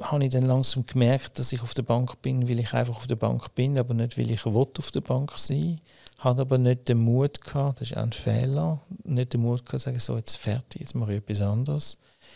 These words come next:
Äh, mich hat dann immer mehr Eventmanagement, ähm,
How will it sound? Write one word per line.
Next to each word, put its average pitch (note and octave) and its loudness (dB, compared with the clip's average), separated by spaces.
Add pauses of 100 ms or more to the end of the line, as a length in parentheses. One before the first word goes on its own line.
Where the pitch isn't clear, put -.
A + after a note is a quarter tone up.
(380)
Äh, A2+ 2
mich A2 -2
hat A2+ 0
dann A2 4
immer A#2+ 4
mehr A2 2
Eventmanagement, C3 -2 (280)
ähm, B2+ 2